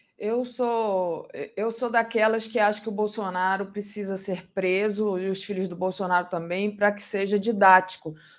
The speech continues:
Não que se avance nenhum, é, não é, nenhuma etapa, né,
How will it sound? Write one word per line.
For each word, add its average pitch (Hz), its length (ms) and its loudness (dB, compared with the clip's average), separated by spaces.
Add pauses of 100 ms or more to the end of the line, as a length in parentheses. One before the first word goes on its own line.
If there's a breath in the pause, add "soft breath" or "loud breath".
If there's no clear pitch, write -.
(100)
Não 262 320 6
que - 80 -8
se 254 160 2
avance 208 560 4
nenhum, 202 580 -2
é, 175 380 -2
não 185 180 -4
é, 247 340 0
nenhuma 233 440 4
etapa, 208 640 4
né, 185 320 -4